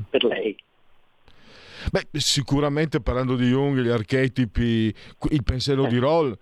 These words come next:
Speaker 2: eh, diciamo che, adesso non voglio fa-, semplificare, tu sei tien, come direbbero i francesi, però siamo con argomenti,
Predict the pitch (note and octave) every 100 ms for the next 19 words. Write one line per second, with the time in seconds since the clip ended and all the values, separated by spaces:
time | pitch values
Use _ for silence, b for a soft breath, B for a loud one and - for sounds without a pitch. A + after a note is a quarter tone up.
0 | b b - G#2+ G#2 G#2 A2 - C3 C3
1 | C3 A#2+ - A2+ A2 G#2+ G#2 G2+ G2 B2+
2 | C3 A2+ B2 C3 A#2 B2+ - A2+ C3 A2+
3 | A#2+ A2+ B2+ B2 A2 - B2 A#2+ F#2+ A#2+
4 | A2+ G2 G2+ G2+ G#2 G#2 G#2 A#2 - A#2
5 | A2+ G#2+ B B C#3 C#3 D#3 D#3+ C#3 -
6 | C#3 C#3 C3 - C3 C3 B2+ C#3+ D#3 -
7 | D#3